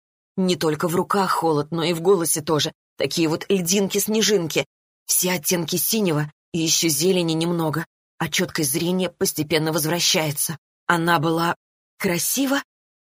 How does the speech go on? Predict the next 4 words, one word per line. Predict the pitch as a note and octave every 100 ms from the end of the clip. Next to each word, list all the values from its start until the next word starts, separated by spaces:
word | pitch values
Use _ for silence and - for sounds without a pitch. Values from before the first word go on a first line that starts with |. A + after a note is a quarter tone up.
| _ -
ошеломительно, | F#3+ - D#3+ D#3 D3 F3 G3+ F#3+ E3 D3 C#3+
великолепна, | C3+ D3 D3 G3 F3+ C4+ - F3+ D3 D3 _ -
статно, | - - D#3 E3 E3 C#3
высока, | D3+ - D#3 D3+ E3+ A3